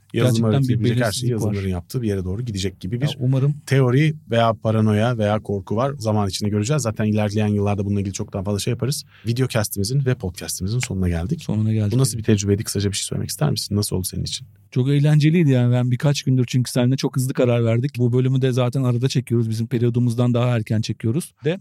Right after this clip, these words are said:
Speaker 2: en az hazırlandığım ama en çok eğlendiğim bölümlerden biri oldu. Çünkü hazırlanacak süreç zaten hakikaten şey yoktu.
Speaker 1: Çok eğlenceliydi
Speaker 2: Ee,
Speaker 1: ya.
Speaker 2: üzerine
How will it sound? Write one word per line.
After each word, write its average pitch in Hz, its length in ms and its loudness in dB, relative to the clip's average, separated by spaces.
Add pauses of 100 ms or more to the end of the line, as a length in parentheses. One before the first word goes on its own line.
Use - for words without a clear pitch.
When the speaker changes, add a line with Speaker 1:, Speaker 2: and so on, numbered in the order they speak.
(160)
Speaker 2:
en 170 120 2
az 160 120 4
hazırlandığım 135 580 2
ama 160 180 0
en 160 80 0
çok 143 160 -2
eğlendiğim 127 440 0
bölümlerden 123 520 0
biri 127 100 0
oldu. 175 140 -2
Çünkü 170 180 0
hazırlanacak 139 480 0
süreç 175 240 -2
zaten 185 220 0
hakikaten 190 340 0
şey 175 200 2
yoktu. 135 420 -2
Speaker 1:
Çok 165 180 -2
eğlenceliydi 107 500 2
Speaker 2:
Ee, 127 40 -2
Speaker 1:
ya. - 120 -6
Speaker 2:
üzerine 160 480 2